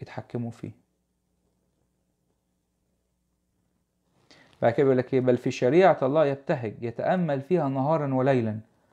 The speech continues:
فيكون كالشجرة المغروسة عند مجاري المياه، تعطي ثمرها في حين، ورقها لا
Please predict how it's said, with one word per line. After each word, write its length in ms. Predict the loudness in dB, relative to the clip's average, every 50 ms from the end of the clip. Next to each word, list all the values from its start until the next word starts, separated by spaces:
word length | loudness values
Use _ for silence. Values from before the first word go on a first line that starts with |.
| _ _ _ _ _ _ _
فيكون 420 | 2 2 2 2 2 0 0 0
كالشجرة 500 | 0 -4 -8 -4 0 0 2 2 2 2
المغروسة 520 | 2 0 -2 -2 -2 -2 -2 -2 -2 -4 -4
عند 180 | -2 -2 -2
مجاري 380 | -4 -4 -2 -2 0 0 0 0
المياه، 420 | 0 0 -2 -2 -2 -2 -4 -4 -6 _ _ _ _ _ _
تعطي 300 | 0 0 0 0 -4 -10
ثمرها 400 | -8 -6 -4 -2 0 0 0 -2
في 160 | -2 -6 -10
حين، 340 | -10 -6 -8 -6 -6 -8 -6 -4
ورقها 560 | -2 0 0 -2 0 0 0 0 2 2 0
لا 100 | 2 2